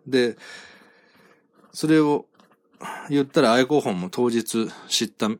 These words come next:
知ってて、で、「いや、初めて聞いた」って、「大丈夫なの？」って、「いつからなの？」ってね、本当に心配そうに、あの、僕に聞いてきて、「いや、もう全然、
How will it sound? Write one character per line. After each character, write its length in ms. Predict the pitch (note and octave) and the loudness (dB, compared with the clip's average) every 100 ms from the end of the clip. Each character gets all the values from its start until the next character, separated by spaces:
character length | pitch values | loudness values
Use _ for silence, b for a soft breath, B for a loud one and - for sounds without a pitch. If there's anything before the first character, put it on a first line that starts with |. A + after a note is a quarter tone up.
| - | -6
知 180 | - | -6
っ 20 | G#2 | -6
て 360 | _ _ A#2 | _ _ -6
て、 280 | - F2 F2 - - | -6 -10 -10 -14 -10
で、 640 | G#2+ G2+ G2+ G2 F#2+ F#2 _ _ B B B B | -4 -2 -2 -2 -6 -10 _ _ B B B B
「い 40 | A2+ | 2
や、 120 | A#2 | 2
初 240 | A#2+ A#2 | 2 0
め 100 | C#3 | 0
て 120 | C#3 B2 | 0 -2
聞 220 | - B2 | -2 -6
い 40 | |
た」 280 | A2 B2 B2 | -2 0 0
っ 40 | |
て、 360 | A2+ F#2+ F2 E2+ C#3 | -2 -4 -4 -6 -6
「大 240 | A2 A#2 | -2 0
丈 160 | B2 C3+ | 0 0
夫 60 | |
な 120 | B2 | 0
の？」 180 | A2 B2+ | 0 -2
っ 40 | C3+ | -2
て、 120 | G2 | -2
「い 60 | A2+ | -2
つ 100 | - | 0
か 120 | D3+ | 2
ら 120 | C3 | 2
な 140 | B2 A#2+ | 0 -2
の？」 180 | C3 C3 | -2 -4
っ 40 | |
て 140 | - F2 | -6 -6
ね、 260 | F2 F2 - | -6 -8 -12
本 160 | A2+ G#2+ | -10 -6
当 120 | - | -4
に 100 | B2 | -2
心 300 | - B2 A2+ | -2 -4 -4
配 200 | A#2+ A2+ | 0 0
そ 200 | A2 A#2 | 0 -4
う 40 | F#2+ | -4
に、 200 | F2 - b b b b b _ _ | -6 -12 b b b b b _ _
あ 100 | F#2 | -10
の、 120 | F2+ | -8
僕 240 | F2+ F#2 F#2 | -6 -6 -6
に 120 | F#2 | -6
聞 140 | G2 | -6
い 40 | F#2+ | -4
て 100 | G2 | -4
き 60 | |
て、 80 | - | 0
「い 20 | |
や、 240 | E3+ D3 B2+ | 2 2 2
も 160 | C3+ | 0
う 40 | A#2 | 0
全 140 | C3+ | 0
然、 220 | C#3 B2+ | 0 -2